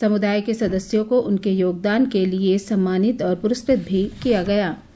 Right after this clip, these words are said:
पर्यटन निदेशालय ने पंजीकृत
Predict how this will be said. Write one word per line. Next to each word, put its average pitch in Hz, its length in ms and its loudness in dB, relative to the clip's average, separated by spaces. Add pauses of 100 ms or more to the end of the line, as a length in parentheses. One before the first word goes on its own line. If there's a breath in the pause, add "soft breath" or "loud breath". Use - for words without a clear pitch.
(720 loud breath)
पर्यटन 294 380 0
निदेशालय 254 640 0
ने 311 140 4
पंजीकृत 254 560 0